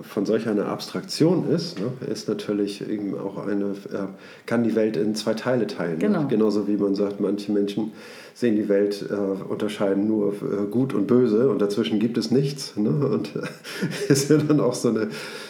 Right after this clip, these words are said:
Speaker 1: äh, Sichtweise, die von universeller Gültigkeit sein könnte, ne? Obwohl sie eher naiv ist, ne?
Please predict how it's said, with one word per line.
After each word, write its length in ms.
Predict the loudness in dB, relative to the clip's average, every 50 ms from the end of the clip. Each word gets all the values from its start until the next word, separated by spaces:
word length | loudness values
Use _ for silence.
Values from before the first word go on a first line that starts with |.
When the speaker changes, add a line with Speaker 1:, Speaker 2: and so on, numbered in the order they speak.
| -8 -4
Speaker 1:
äh, 480 | 0 2 2 2 2 2 0 0 0 2
Sichtweise, 680 | 4 4 4 4 2 0 2 4 4 4 4 2 2
die 260 | 2 2 2 2 2
von 280 | 0 -2 -2 -2 0 2
universeller 580 | 4 4 4 4 4 4 2 4 4 4 4 4
Gültigkeit 580 | 4 4 4 2 0 0 -2 -2 0 0 0
sein 280 | 0 0 0 0 0 0
könnte, 300 | 2 2 2 4 4 2 0 0
ne? 160 | 0 0 0 -2 -4 -6 -8
Obwohl 340 | -8 -4 0 2 4 4
sie 220 | 4 4 2 2 2
eher 480 | 0 0 0 0 2 2 2 2 0 0
naiv 580 | 0 0 0 0 2 0 0 0 0 -4 -6
ist, 380 | -8 -8 -6 -8 -10 -10 -8 -6
ne? 120 | -4 -2